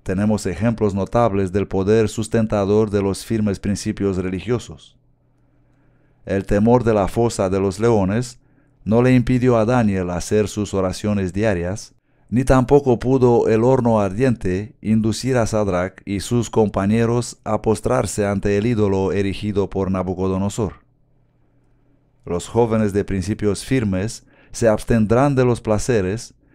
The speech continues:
desafiarán el dolor y afrontarán incluso la fosa de los leones y el ardiente horno de fuego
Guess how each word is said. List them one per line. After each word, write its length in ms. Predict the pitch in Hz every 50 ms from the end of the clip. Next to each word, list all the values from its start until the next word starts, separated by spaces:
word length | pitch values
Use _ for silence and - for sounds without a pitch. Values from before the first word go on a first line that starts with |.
| _ _ _ _ -
desafiarán 720 | - 104 123 120 123 120 110 - 117 107 101 104 120 123 123
el 140 | 117 117 107
dolor 500 | 117 127 120 104 92 95 107 117 123 - _ _ _ _ _ _ _ _
y 120 | 85 92 104
afrontarán 640 | 107 107 - 123 123 120 113 117 117 - 139 139 131
incluso 420 | 127 117 127 135 135 127 135 120
la 160 | 113 104 101
fosa 380 | 98 - 131 135 127 - 120 113
de 100 | 110 113
los 180 | 113 110 101
leones 680 | 117 120 120 113 98 90 87 92 101 101 - - - -
y 120 | - 98 101
el 100 | 101 98
ardiente 500 | 95 95 87 90 117 123 127 113 120 113
horno 320 | 110 110 117 110 117 113
de 140 | 104 104 98
fuego 540 | - 127 131 110 90 82 85 92 107 120